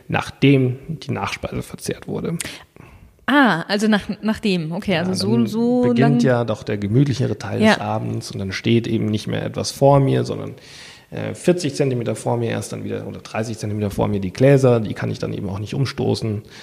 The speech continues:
Speaker 1: oder
Speaker 2: Mhm.
Speaker 1: drankommen und das schöne
Speaker 2: Mhm.
Speaker 1: Tischarrangement ver-, verunstalten. Dann kann man das mal machen, aber es sollte eben nicht der Standard sein.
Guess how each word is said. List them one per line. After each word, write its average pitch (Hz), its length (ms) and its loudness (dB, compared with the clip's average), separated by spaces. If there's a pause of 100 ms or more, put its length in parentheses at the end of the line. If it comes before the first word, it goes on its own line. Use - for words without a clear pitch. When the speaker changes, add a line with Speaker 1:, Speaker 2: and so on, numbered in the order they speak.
(200)
Speaker 1:
oder 202 180 4
Speaker 2:
Mhm. 196 40 6
Speaker 1:
drankommen - 600 4
und 104 140 -2
das - 100 -2
schöne 196 180 6
Speaker 2:
Mhm. 87 40 -2
Speaker 1:
Tischarrangement 104 720 2
ver-, - 300 -4 (340)
verunstalten. 117 840 0 (580)
Dann 101 320 2 (280)
kann - 200 0
man 104 240 4
das 98 300 -2
mal 98 340 -2
machen, 101 360 0
aber 110 160 0
es 101 100 -2
sollte 101 240 0
eben 98 140 -2
nicht 92 160 -6
der 101 80 -6
Standard - 360 -10
sein. 143 220 -6